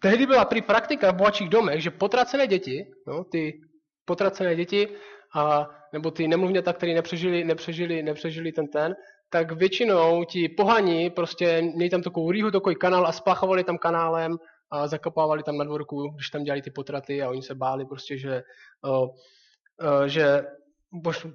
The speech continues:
po-, přijdou do kontaktu nebo budou v místnosti prostě s tím mrtvým člověkem a to by je pošpinilo rituálně na těch sedm dní a oni by pak se nemohli účastnit toho festivalu. A to je jedna teorie, možná docela pravděpodobná. Ale co je ironický na tom, že farizové a židi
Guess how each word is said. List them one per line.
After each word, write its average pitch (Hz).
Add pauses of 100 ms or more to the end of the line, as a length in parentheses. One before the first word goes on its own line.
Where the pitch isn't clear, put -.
po-, 170
přijdou 170
do 160
kontaktu 165
nebo 156
budou 151
v 143
místnosti 151
prostě 151
s -
tím 147
mrtvým 147
člověkem 147
a 135
to 147
by 143
je 135
pošpinilo 143
rituálně 143
na 139
těch 147
sedm 139
dní 143
a -
oni 135
by 139
pak 135
se -
nemohli 135 (240)
účastnit 151 (240)
toho 156
festivalu. 147 (460)
A 151
to 202
je -
jedna 208
teorie, 185
možná 170 (220)
docela 202
pravděpodobná. 165 (420)
Ale 175
co 254
je 285
ironický 269
na 202
tom, 143
že 156
farizové 220
a 165
židi 180